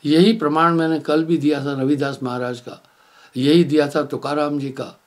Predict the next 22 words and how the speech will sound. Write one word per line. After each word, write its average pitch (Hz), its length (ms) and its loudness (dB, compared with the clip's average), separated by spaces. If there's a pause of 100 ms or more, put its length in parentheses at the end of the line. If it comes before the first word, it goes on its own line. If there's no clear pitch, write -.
(300)
यही 156 260 4
अन्य-अन्य 156 460 0
संतों 143 400 -4
का 139 120 -6
मैंने 139 320 -6 (520)
उदाहरण 131 400 -4
दिया, 120 260 -6 (160)
साहब 139 340 -4
का 120 100 -8
उदाहरण 113 420 -10
दिया। - 240 -20 (320)
तो 165 80 -2
इस 156 160 -4
तरह 185 160 0
बंधु 165 360 2
क्या 151 240 0
था, 165 340 -2 (260)
ये 113 220 -2
भक्ति 120 400 -8
जो 180 180 0
साहब 151 380 -2
है, 175 260 -4